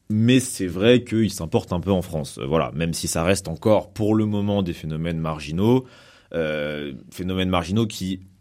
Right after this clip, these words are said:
voilà, je pense que, comme tout le monde, a, enfin, visiblement, je pense que tout le monde sera d'accord à cette table, c'est assez ridicule ce genre de, de,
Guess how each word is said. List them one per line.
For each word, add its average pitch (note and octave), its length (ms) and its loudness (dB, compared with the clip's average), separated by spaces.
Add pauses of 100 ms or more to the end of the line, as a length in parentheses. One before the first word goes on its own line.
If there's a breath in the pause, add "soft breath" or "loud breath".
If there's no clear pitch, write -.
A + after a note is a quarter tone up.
(140)
voilà, E2 260 -4
je - 80 -20
pense C#2+ 180 -16
que, - 120 -18
comme - 500 -20 (140)
tout D#2+ 100 -8
le D#2 60 -4
monde, D#2 120 -6
a, C2+ 140 -10
enfin, C#2+ 220 -14
visiblement, D#2+ 400 -4
je - 80 -12
pense E2 160 -8
que D2+ 80 -10
tout C#2 80 -16
le D#2+ 60 -6
monde D2+ 60 -6
sera D2 140 -8
d'accord D2 200 -6
à C#2+ 40 -10
cette D#2+ 140 -8
table, F2+ 180 2
c'est - 260 -16
assez - 300 -16
ridicule D2+ 460 -10
ce D2 180 -10
genre C#2 160 -10
de, C#2+ 160 -10
de, C#2 220 -10